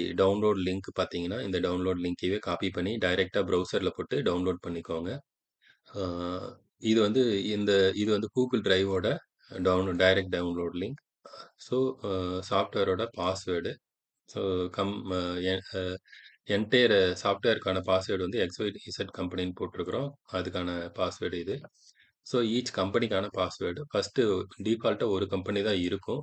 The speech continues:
So அதனால ஒன் நாட் ஒன் எக்ஸ் ஒய் இசட் ஸ்டோரோட பாஸ்வேர்டு வந்து எக்ஸ் ஸ்மால்.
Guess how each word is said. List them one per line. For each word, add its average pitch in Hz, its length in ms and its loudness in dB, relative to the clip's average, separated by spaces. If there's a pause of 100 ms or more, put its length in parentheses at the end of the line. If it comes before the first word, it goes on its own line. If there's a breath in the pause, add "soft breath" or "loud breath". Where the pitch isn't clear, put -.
So 104 180 -2
அதனால 98 420 0
ஒன் - 180 -8
நாட் 98 220 0
ஒன் 92 240 -2 (260)
எக்ஸ் 87 240 -6
ஒய் 107 120 2
இசட் - 260 -6
ஸ்டோரோட 95 420 0
பாஸ்வேர்டு 87 400 -2
வந்து 87 200 -2
எக்ஸ் - 280 -2 (720 soft breath)
ஸ்மால். 92 400 2